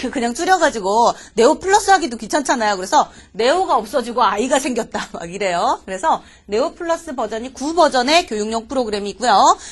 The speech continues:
그다음에 아이 플러스 버전이 신 버전의 프로그램 버전입니다. 그런-, 그런데 이게 똑같은 회사 거잖아요.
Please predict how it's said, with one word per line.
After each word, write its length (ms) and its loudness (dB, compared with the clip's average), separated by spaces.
그다음에 420 -6
아이 240 -2
플러스 400 -6
버전이 400 -4
신 240 -4
버전의 540 -2
프로그램 380 -6
버전입니다. 720 -2
그런-, 380 -6
그런데 720 -4
이게 220 -6
똑같은 400 -2
회사 220 -8
거잖아요. 560 -4